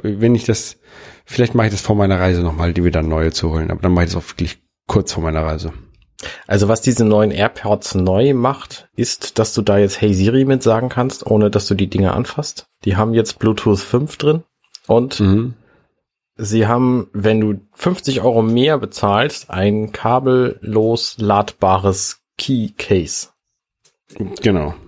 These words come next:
Speaker 2: Also kosten sie dann zweihundertdreißig Euro, was ein hammerharter Preis ist für diese Kopfhörer. Also die hundertachtzig Euro habe ich nicht bezahlt, ich habe ungefähr hundertdreißig bezahlt.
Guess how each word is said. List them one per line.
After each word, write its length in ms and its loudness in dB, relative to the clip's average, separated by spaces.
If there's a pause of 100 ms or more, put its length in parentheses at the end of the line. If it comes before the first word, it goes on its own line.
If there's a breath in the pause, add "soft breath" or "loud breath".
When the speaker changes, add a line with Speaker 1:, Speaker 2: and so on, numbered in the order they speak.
(120)
Speaker 2:
Also 240 2
kosten 300 -2
sie 60 6
dann 160 4
zweihundertdreißig 920 2
Euro, 340 -2
was 320 -4
ein 360 -4
hammerharter 680 2
Preis 400 -2
ist 80 -10
für 140 -8
diese 180 -6
Kopfhörer. 480 -2
Also 300 2 (340 loud breath)
die 80 4
hundertachtzig 580 0
Euro 220 2
habe 160 -2
ich 60 -4
nicht 160 -2
bezahlt, 340 0
ich 80 -4
habe 120 -2
ungefähr 280 -2
hundertdreißig 540 -2
bezahlt. 360 -2